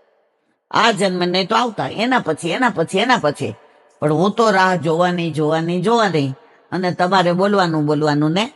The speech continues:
બોલવાનું. માટે તે સાંભળવા બધી સામગ્રીનો સંપાદ, અહીં બેઠા છે ને, સાંભળે છે ને. આગળ ભગવત લીલાની સ્ફૂર્તિ ન થાય ત્યારે ભગવાનનું સ્મરણ થાય. હવે સત્સંગ અત્યારે નથી કરતા, બહાર બેઠા છે.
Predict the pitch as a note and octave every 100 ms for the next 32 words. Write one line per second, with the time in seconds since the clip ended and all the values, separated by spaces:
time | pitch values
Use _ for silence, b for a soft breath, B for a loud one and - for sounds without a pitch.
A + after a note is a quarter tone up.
0 | - _ - F#4+ B3 G#3+ F3+ E3+ - -
1 | _ _ _ _ _ _ _ _ _ b
2 | b b B2+ D#3+ F3 F#3+ D4+ C#4 C#4+ -
3 | A3+ A3+ A3 G#3+ G3+ G3 F3 E3 G3 F3+
4 | E3+ E3+ E3 E3+ E3 D#3+ D#3+ D3 D3+ D#3
5 | D3 D#3 E3 G3 B3+ B3 A3 C3 - -
6 | E3+ G3+ A#3+ A3 F#2 - G2+ _ _ _
7 | _ b b b b - D#3+ F#3 G#3+ C#4+
8 | C#4+ G3 G#3+ A3 B3+ B3 G#3+ G#3+ G3+ F#3+
9 | F#3+ - F3 F3 F3 E3+ G#3+ A#3 G3 E3+
10 | E3 D#3+ D#3+ D#3 D3 D3 E3 E3+ G3 G3
11 | G#3+ B3 A3 E3+ C#3+ C#3 - _ _ _
12 | _ _ _ - F3+ F#3+ A#3 G#3+ C4 A3+
13 | G#3 A#3+ B3 B3+ - E3+ - A#2+ D#3 G#3
14 | A3+ B3 G#3 E3 - - -